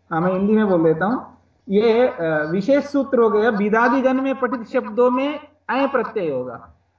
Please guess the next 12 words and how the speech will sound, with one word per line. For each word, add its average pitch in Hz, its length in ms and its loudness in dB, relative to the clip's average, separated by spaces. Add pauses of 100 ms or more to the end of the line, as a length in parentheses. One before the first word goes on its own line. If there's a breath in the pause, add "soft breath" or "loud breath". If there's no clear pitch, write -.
(100)
अगर 233 280 2
बिदादी 214 560 -2
शब्द 226 320 -4
नहीं 214 500 0
है, 214 400 -6 (180)
बिदादी 208 540 0
गण 226 220 0
में 247 240 -2
पठित 226 280 -6
शब्द 214 360 -2
नहीं 226 400 -2
है, 214 140 -4